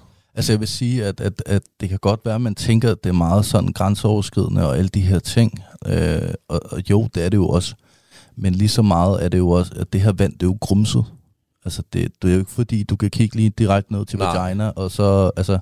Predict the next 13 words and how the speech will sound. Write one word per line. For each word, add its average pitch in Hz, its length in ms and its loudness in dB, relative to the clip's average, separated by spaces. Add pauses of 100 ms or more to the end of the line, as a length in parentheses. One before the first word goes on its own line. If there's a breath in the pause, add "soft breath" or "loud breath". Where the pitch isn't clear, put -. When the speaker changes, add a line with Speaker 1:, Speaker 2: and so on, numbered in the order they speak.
(400 soft breath)
Speaker 1:
det 117 100 0
kan 113 240 0
du, 123 240 -4 (200)
når 110 100 4
hovedet 110 420 6
så - 120 -6
kommer. - 400 -6 (1300 loud breath)
Og, 92 300 2
og 95 200 0
det 147 60 6
er 165 40 6
specielt - 540 -4
oplevelse. - 500 -4